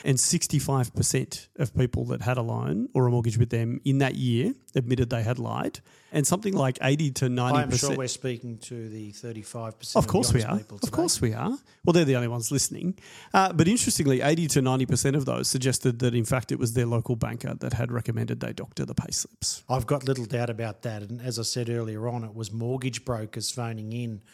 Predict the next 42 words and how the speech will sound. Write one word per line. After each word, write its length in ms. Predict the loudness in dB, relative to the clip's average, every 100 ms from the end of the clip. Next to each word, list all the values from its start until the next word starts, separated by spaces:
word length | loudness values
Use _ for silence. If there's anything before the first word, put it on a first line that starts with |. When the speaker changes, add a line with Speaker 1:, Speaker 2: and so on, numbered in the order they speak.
| _ _ -12
Speaker 2:
on 140 | -8
the 80 | -4
whole 240 | -4 -6
rental 380 | -6 -8 -6 -6
letter 280 | -6 -8 -12
thing 580 | -12 -12 -8 -6 -8 -10 _ _ _ _
that 120 | -10
was 180 | -6 -6
driving 520 | -4 -2 -2 -4 -6
that 180 | -8 -8
as 160 | -8 -8
much 220 | -8 -8
as 100 | -10
it 80 | -10
was 240 | -10 -10
the 140 | -10
actual 340 | -12 -10 -10 -12
home 300 | -12 -10 -10
buyer. 360 | -10 -10 -12 -18 _ _ _ _ -8
Yeah, 160 | -6 -6 _ _
so 60 | 6
Speaker 1:
Really? 140 | 6
Speaker 2:
that 40 | 4
speaks 360 | 2 0 0
to 100 | -4
the 100 | -6
whole 200 | -6 -6
system. 520 | -4 -4 -2 -4 -6 -18 0
Speaker 1:
Yeah, 240 | 2 2 0 0
look, 160 | 0
absolutely. 580 | 2 0 0 0 0 2
And 100 | 2
it 80 | 2
speaks 260 | 2 2 4
to, 120 | 2
it 180 | 2 2
really 200 | 4 4
does 160 | 4
speak 260 | 2 -2 -2
to 120 | 0
the, 160 | 2 0
the 320 | 2 0 -2